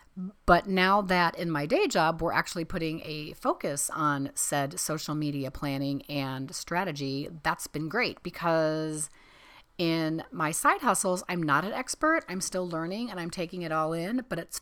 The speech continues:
fun. Back at my day job, I am seen as the expert and I am seen as the person that has to turn that stuff around.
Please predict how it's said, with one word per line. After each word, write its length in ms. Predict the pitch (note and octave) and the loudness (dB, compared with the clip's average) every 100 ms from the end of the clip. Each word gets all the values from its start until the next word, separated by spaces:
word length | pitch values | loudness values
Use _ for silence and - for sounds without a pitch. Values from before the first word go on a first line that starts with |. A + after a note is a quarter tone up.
| - | 4
fun. 540 | D#4 D4+ G#3 G#3+ A#3 - | 6 6 4 2 -2 -2
Back 240 | G3+ G#3 | -2 0
at 80 | G3+ | -2
my 140 | G3 | -2
day 220 | F#3 G3+ B3 | 0 0 0
job, 360 | F#3+ F3 E3+ - | 2 2 2 0
I 140 | F#3 | -4
am 260 | A3 C4 D4 | -2 0 0
seen 220 | F#3+ D#3+ | 0 -2
as 120 | D3+ | -2
the 120 | C#3+ | -4
expert 400 | D#3 - C#3+ C3+ | -4 -4 -4 -4
and 120 | D#3+ D#3 | -2 -4
I 60 | |
am 280 | - F3+ A3 | -4 -4 -4
seen 240 | - F3+ | -4 -4
as 140 | E3+ - | -4 -8
the 80 | D3 | -6
person 480 | B3 A#3+ E3 D#3+ - - - - | -4 0 0 0 -4 -14 -18 -10
that 100 | - | -4
has 220 | F3 F#3+ - | 0 0 -2
to 80 | |
turn 240 | G3 E3+ D#3+ | -4 -2 0
that 160 | D#3+ | -2
stuff 240 | - D#3 D#3 | -6 -6 -2
around. 400 | F#3 F#3+ - | 0 0 -2